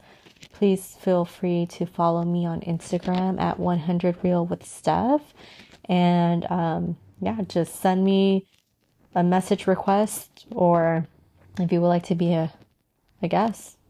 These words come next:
let me know. I would love to have you on. Um, so other than that, I hope you guys have an amazing day. Um, and remember to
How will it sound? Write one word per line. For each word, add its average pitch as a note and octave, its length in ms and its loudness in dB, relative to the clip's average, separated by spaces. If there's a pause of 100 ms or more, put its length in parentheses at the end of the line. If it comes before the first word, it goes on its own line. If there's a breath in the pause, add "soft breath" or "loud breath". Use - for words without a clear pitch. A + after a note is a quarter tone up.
(160)
let F#3 100 0
me F#3+ 100 2
know. G#3 300 0 (220)
I F#3 80 2
would F3+ 160 2
love F3 160 0
to F#3+ 80 -2
have F#3 240 0
you F#3+ 100 2
on. F#3+ 300 0 (580 loud breath)
Um, F3 640 4 (140)
so F3 120 0
other G#3 340 2
than A#3 200 0
that, A#3 360 -2
I F#3+ 60 0
hope F#3+ 260 -2
you F#3+ 80 2
guys F#3 320 0
have F3+ 760 0
an F#3 140 0
amazing F3 500 -2
day. G#3 560 4 (680 soft breath)
Um, E3 520 0 (200)
and E3 560 -2 (320)
remember F#3 760 2
to E3+ 1000 0